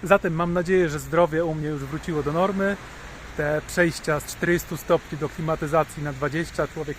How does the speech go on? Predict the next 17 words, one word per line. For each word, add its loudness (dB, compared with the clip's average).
cały 4
czas 0
spocony 0
podczas -6
tej -4
roboty, 0
czy -10
przy -4
wymianie 0
części -2
w 0
aucie, 4
czy -6
dodawaniu, 0
e, 0
tego -2
Victrona 4